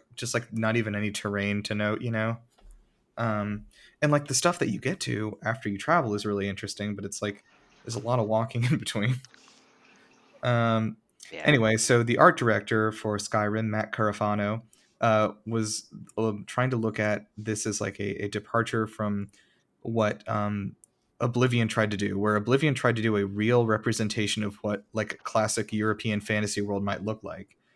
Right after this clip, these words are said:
Speaker 1: Um, Skyrim was going to be, like, an epic fantasy approach, meaning that, like,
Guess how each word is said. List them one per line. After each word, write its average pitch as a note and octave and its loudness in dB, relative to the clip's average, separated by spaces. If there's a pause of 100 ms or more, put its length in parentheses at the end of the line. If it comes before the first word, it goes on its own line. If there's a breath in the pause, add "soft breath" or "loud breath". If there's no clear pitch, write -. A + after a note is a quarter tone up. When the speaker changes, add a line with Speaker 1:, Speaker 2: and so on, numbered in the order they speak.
(380)
Speaker 1:
Um, A2 2
Skyrim A#2 2
was G#2+ -2
going A2 -4
to G#2 -6
be, G#2+ -2
like, G#2+ -4
an G#2 -4
epic - -4
fantasy G#2 -4
approach, - -8
meaning A2+ -2
that, G2+ -2
like, G#2 -4